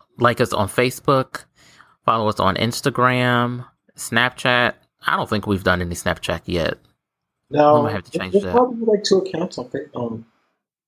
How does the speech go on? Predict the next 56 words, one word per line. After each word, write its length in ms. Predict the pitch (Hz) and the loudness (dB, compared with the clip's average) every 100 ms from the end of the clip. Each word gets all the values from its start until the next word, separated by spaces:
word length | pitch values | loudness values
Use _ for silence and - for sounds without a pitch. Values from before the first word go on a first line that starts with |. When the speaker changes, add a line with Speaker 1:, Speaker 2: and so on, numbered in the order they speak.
| _ 143 | _ 0
Speaker 2:
I 40 | |
gotta 240 | 175 190 160 | 2 4 2
figure 140 | 156 147 | 2 4
out 40 | |
how 60 | 135 | 2
to 100 | 113 | 2
do 120 | 123 | 0
that, 140 | - | 0
'cause, 80 | 143 | 2
you 60 | 160 | 4
know, 60 | |
with 140 | 135 123 | 4 0
Twitter, 160 | 196 185 | 2 2
you 140 | 151 | 2
can 100 | 143 | -2
have, 220 | 139 147 | 0 2
like, 260 | 127 113 - _ _ _ | 2 -2 -8 _ _ _
multiple 420 | 110 120 135 113 104 | -14 -14 -12 -12 -12
accounts 380 | 127 117 110 113 | -8 -6 -6 -12
and 120 | - | -14
flip 180 | 117 113 | -14 -14
back 180 | 95 - | -16 -18
and 100 | - | -20
forth. 220 | 101 92 - _ - | -20 -18 -18 _ -14
Speaker 1:
Right. 240 | 120 98 87 | 0 2 4
Speaker 2:
I 40 | |
gotta 160 | 143 139 | 2 0
figure 140 | 135 | -8
out 40 | 123 | -6
how 320 | 123 123 113 | 0 0 0
we 80 | 110 | -4
can 100 | 110 | -6
do 200 | 104 - - - | -4 -6 -8 -18
<laughs> 180 | _ _ | _ _
that. 220 | 135 - - - - _ - | -2 -2 -6 -20 -20 _ -8
Uh, 340 | 123 113 110 | -2 0 0
'cause 140 | 101 135 | -2 0
Instagram 380 | 190 190 139 123 | 2 4 2 2
is 80 | |
not 80 | 120 | 2
like 100 | 120 | 2
you 80 | 120 | 0
can 120 | 117 | -4
do 80 | 110 110 | -4 -6
Instagram 640 | - 101 104 104 98 98 | -6 -12 -8 -8 -6 -10
on 160 | - 101 | -12 -18
the 60 | 95 | -20
computer, 440 | - _ 113 95 | -20 _ -16 -16
too. 360 | - - 95 87 _ _ _ _ | -14 -16 -16 -18 _ _ _ _
Like, 120 | 113 | -2
I 80 | 127 | 2
was, 120 | 120 | 2
Speaker 1:
Mm-hmm. 280 | 110 95 98 113 _ _ | 0 -6 -8 -12 _ _
Speaker 2:
this 80 | - | -20
is 160 | _ _ _ _ | _ _ _ _
weird. 160 | 78 | -20